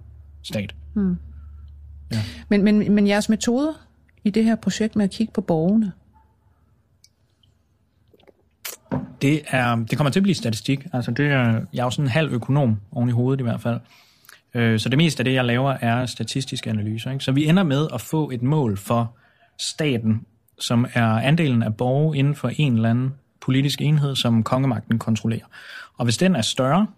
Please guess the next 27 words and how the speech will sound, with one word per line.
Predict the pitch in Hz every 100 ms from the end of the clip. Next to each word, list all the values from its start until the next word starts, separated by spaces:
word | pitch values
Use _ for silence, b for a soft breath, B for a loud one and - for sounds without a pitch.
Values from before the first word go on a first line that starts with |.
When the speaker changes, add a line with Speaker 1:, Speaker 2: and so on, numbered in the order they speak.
| _ _
Speaker 1:
den | 147 139
andel, | 135 170 160 131 -
ja, |
så | 120 -
er | 147 127 113 110
voldsmidlerne | 110 151 165 - 139 135 123
mere | 123 135
monopoliseret, | 127 117 127 123 165 143 117
og | 123
så | 139
er | 131
den | 131 135 117
givne | 135 135 151
politiske | 139 131 139 131
enhed | 131 135 120
mere | 120 127
centraliseret. | - 120 110 110 107 - - - B B B B B B B B
Og | 131
så |
kan | 160
man | 156
lave | 139 143
forskellige | - 160 135
andre, | 117 139 135 120 123
øh, | 123 120 113 104
altså, | 104 110 107
øh, | 120 120